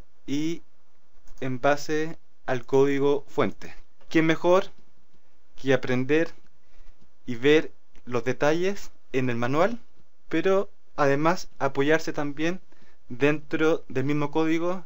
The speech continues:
que está implementado en Laravel? Ahora los cambios son respecto al ejemplo del módulo cinco.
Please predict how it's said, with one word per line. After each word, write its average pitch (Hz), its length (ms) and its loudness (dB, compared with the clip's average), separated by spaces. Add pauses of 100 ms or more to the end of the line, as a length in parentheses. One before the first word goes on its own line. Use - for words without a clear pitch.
(120)
que 135 100 0
está 143 180 -2
implementado 135 800 0 (440)
en 117 100 -4
Laravel? 95 320 0 (4000)
Ahora 160 240 6
los 175 100 6
cambios 180 480 6
son 175 500 4 (800)
respecto 165 880 2 (300)
al 139 340 4
ejemplo 165 800 2
del 135 160 0
módulo 135 280 2
cinco. 175 460 0